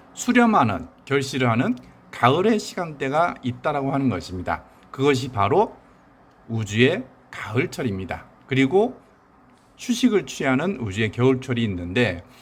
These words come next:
우리가 살고 있는 지금 이 시대는 어느 시대냐? 우주의 봄, 여름을 지나서 후천 대개벽을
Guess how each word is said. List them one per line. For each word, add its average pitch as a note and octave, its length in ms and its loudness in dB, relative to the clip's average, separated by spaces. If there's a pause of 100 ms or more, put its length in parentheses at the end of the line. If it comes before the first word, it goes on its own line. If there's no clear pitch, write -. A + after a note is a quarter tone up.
(220)
우리가 G#3 320 4
살고 F#3+ 380 0
있는 D#3 680 -2
지금 C#3+ 380 -4
이 B2 120 4
시대는 C3 500 0
어느 F#3 360 0
시대냐? A#2 680 0 (360)
우주의 D#3+ 520 -2
봄, D#3+ 300 0
여름을 C3 460 2
지나서 D#3+ 760 0 (400)
후천 G#3 460 0
대개벽을 C3 1040 0